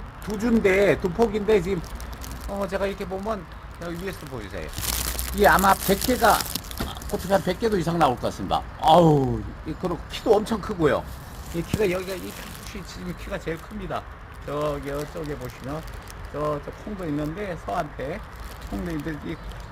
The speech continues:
이게 제일 큽니다. 여기도 보면, 여기 오늘, 오늘 전체적으로 한번 보여드릴게요. 이렇게 쭉 해서 쭉. 아, 그리고, 아, 또 인사를 드려야죠. 아까 저쪽에 얘기했지만 저쪽 영상 안 보시는 분들 있죠. 저쪽이 너무 길어서 우리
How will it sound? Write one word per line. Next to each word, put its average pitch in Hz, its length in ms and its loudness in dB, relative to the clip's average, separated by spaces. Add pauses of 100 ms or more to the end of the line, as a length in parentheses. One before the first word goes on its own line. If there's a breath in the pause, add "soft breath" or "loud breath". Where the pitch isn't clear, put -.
이게 185 160 0
제일 147 180 4
큽니다. 151 380 0 (140)
여기도 135 260 0
보면, 104 340 -6
여기 113 220 -4
오늘, 117 440 -6
오늘 135 180 -6
전체적으로 147 460 -6
한번 120 200 -6
보여드릴게요. 107 680 0 (680)
이렇게 90 260 0
쭉 135 760 0 (160)
해서 95 220 0 (800)
쭉. 101 260 -6 (500)
아, 131 340 -2
그리고, 170 420 -4 (480)
아, 147 240 -4
또 156 100 -8
인사를 151 460 -4
드려야죠. 143 360 -4
아까 127 200 -6
저쪽에 139 260 -10
얘기했지만 123 380 -8
저쪽 135 260 -8
영상 123 220 -6
안 104 80 -6
보시는 123 260 -8
분들 113 200 -8
있죠. 117 200 -8
저쪽이 139 300 -8
너무 117 240 -6
길어서 147 340 -4 (640)
우리 113 160 -8